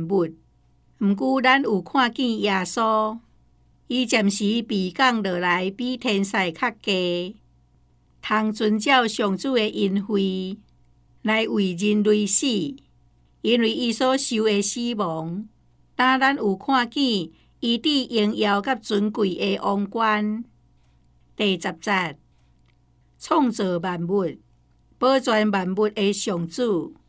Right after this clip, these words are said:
为着要引带真济囝儿来分享伊的荣耀，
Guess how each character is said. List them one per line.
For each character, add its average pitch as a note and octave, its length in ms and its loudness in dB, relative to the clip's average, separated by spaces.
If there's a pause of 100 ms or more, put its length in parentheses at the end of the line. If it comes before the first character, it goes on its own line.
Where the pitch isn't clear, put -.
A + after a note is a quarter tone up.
(440)
为 A3 160 0
着 G#3+ 80 2
要 G#3 280 2
引 C4+ 360 2
带 G#3+ 300 2
真 G#3 260 0
济 G3 240 -2
囝 A3 140 -4
儿 F#3+ 720 -2 (480)
来 G#3+ 280 2
分 A3+ 280 2
享 B3+ 260 4
伊 G#3 160 0
的 G3+ 300 0
荣 G3+ 160 0
耀， F#3+ 560 -4